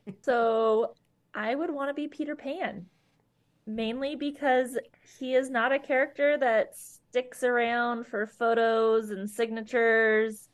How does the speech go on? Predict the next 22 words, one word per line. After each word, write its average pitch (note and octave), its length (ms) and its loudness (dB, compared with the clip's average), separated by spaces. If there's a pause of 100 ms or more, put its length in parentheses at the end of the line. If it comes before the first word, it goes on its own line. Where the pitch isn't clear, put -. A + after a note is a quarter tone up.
(480)
but A#3 120 -2
he's A3+ 260 -8
rather A3 340 2 (200)
plain A#3+ 640 0
in F#4+ 140 -4
the G4 80 -4
park. - 600 -2 (1000)
I've G#3 300 0
often A3 460 -2
seen G#3 240 -6
him A3 360 -2 (220)
playing G#3 340 -2
with G#3+ 160 -4
his A3 160 -4
shadow G#3 600 -2 (380)
or G3 160 4
playing G3 360 -4
hide G3 220 -2
and G3+ 120 -6
seek G3 340 -10
in F#3 180 -2
bushes. E4+ 720 -4